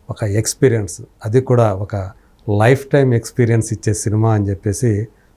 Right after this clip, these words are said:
సూర్యదేవర నాగవంశి చేసినట్టు ట్వీట్ ఏదైతే ఉందో, దాన్ని బాలయ్య అభిమానులు అందరూ కూడా వైరల్ చేసేశారు. అంటే దానికి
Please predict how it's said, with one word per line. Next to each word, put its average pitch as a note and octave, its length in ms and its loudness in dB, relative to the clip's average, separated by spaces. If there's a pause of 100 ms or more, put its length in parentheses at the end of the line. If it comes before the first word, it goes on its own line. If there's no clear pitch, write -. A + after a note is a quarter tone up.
(140)
సూర్యదేవర A#2 540 4
నాగవంశి A2 800 2 (580)
చేసినట్టు A2 460 0
ట్వీట్ B2+ 480 0
ఏదైతే A2 400 2
ఉందో, G2+ 340 -2 (500)
దాన్ని A#2 480 4 (240)
బాలయ్య A2+ 400 2
అభిమానులు G#2 440 0
అందరూ G#2+ 260 0
కూడా G2+ 340 -4 (260)
వైరల్ A2+ 360 4
చేసేశారు. F#2 500 -4 (1080)
అంటే B2+ 280 0 (140)
దానికి B2 720 0